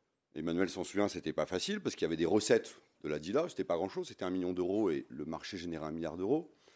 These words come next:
Mais est-ce que, est-ce que déjà l'État a vocation à encourager l'économie ? Euh, quand on avait lancé ce qui se rappelle le programme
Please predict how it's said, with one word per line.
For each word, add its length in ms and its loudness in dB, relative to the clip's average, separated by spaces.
Mais 120 4
est-ce 120 2
que, 340 4
est-ce 160 0
que 100 0
déjà 320 6
l'État 420 8
a 40 10
vocation 460 6
à 20 10
encourager 380 6
l'économie ? 500 6
Euh, 220 2
quand 260 -4
on 80 2
avait 180 4
lancé 300 2
ce 120 -6
qui 100 -8
se 60 -8
rappelle 280 4
le 100 4
programme 400 4